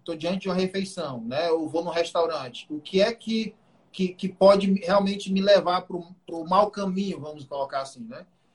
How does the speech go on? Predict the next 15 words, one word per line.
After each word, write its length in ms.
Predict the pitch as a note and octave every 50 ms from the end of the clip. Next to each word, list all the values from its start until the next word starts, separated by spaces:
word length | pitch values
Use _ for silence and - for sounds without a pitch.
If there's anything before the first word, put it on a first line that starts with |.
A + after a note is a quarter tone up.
| _ _ -
Uma 140 | E3+ G#3+ A#3+
das 220 | B3 A3 G#3+ -
coisas 240 | - A3+ G#3+ G3+ -
pra 160 | - G3+ G3+
mim 140 | A3 B3+ C4
é 20 |
a 60 | A#3
alimentação, 580 | A3+ A3+ A#3 A#3+ A#3 A#3 A#3+ A#3+ A#3 - G#3 F3+
realmente. 420 | F3+ G3 G3+ E3 C3+ B2 - -
A 60 | C#3+ C#3+
minha 160 | F3 F#3 F#3
alimentação 500 | F#3 F#3 F#3 F3+ F3 E3+ E3+ - F#3 -
é 80 | -
muito 220 | E3+ F#3 G3 - G3+
fácil, 720 | - - F3+ D#3+ D#3+ - C#3 D3 - - - A#3 A#3+ A#3+